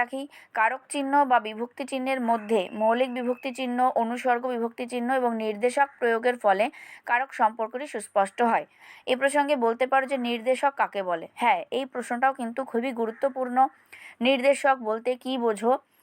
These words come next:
এই প্রশ্নটা কিন্তু এসে থাকে। অনেকেই নির্দেশকের সাথে নির্দেশক বাক্যের উত্তরটি তা গুলিয়ে ফেলে। তোমরা কিন্তু স্পষ্ট ধারণা নিয়ে নাও,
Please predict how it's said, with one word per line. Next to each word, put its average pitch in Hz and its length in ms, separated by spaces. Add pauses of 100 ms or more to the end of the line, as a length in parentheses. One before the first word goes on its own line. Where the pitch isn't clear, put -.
(220)
এই 247 120
প্রশ্নটা 233 400
কিন্তু 240 220 (220)
এসে 220 220
থাকে। 190 200 (360)
অনেকেই 277 340 (140)
নির্দেশকের 254 640
সাথে 214 240 (480)
নির্দেশক 254 420 (120)
বাক্যের 240 460 (880)
উত্তরটি 247 360 (100)
তা 240 60 (220)
গুলিয়ে 240 340
ফেলে। 170 200 (1120)
তোমরা 262 300
কিন্তু 233 260 (840)
স্পষ্ট 254 380 (160)
ধারণা 240 300 (100)
নিয়ে 196 220
নাও, 175 120